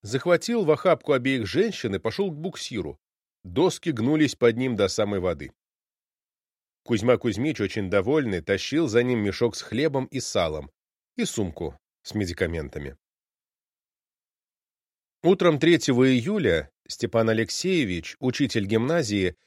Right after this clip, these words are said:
вытаскивал из подвальной кузни на дворик матрацы,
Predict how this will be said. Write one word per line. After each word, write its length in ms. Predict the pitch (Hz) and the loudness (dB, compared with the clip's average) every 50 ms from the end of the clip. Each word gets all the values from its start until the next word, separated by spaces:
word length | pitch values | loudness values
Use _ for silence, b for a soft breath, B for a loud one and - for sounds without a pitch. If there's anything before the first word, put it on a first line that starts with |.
| _ _ _ _ _ _ | _ _ _ _ _ _
вытаскивал 600 | 110 135 143 208 226 208 - - 190 180 175 165 | 2 2 4 4 4 2 2 0 0 2 2 0
из 240 | 165 - 151 135 - | 0 0 -2 -4 0
подвальной 640 | - 160 156 147 139 156 180 170 151 131 127 135 131 | 2 0 0 2 2 4 4 4 6 4 2 0 0
кузни 500 | - - - 202 220 196 143 127 127 123 | -2 -4 -4 -2 -2 -2 0 2 2 4
на 160 | 117 117 117 | 4 4 4
дворик 520 | 101 92 98 120 151 165 156 147 - - - | 2 2 0 0 2 2 2 0 -2 -6 -8
матрацы, 840 | 120 117 120 110 92 - 123 156 185 180 - - - 156 151 139 | 0 2 2 2 2 0 2 2 2 0 -2 -4 -4 -4 -4 -6